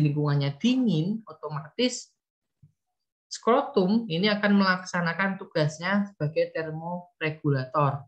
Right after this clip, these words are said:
akan mencoba mencari sumber panas agar testis ini tetap hangat. Di mana sumber panas terdekat?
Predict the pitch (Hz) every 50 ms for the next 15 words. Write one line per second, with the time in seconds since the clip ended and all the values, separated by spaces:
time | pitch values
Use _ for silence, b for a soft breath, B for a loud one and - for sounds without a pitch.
0 | _ _ - 156 147 151 175 170 175 175 170 160 156 151 160 160 147 156 - 160
1 | 156 156 160 160 - - 170 185 190 185 175 180 - 180 165 160 160 170 185 196
2 | 196 202 202 202 - _ _ _ - - 208 185 165 160 170 170 165 165 - 165
3 | 156 160 170 185 180 170 - - - 175 156 151 - - - 147 135 135 135 131
4 | 135 143 175 214 220 220 - _ _ _ _ _ _ _ _ _ _ _ - 165
5 | 156 151 156 - - - 165 156 160 - - 147 143 143 143 147 170 214 277 -
6 | - - _ _ _ _ _ - 151 - - 185 202 202 196 - 180 185 190 208
7 | 208 196 180 180 190 185 - _ _ _ _ _ _ _ _ _ _ _ _ -
8 | 190 226 277 311 320 294 - 285 233 226 226 - 233 208 214 214 208 - 220 208
9 | - 277 262 - 196 185 202 220 - -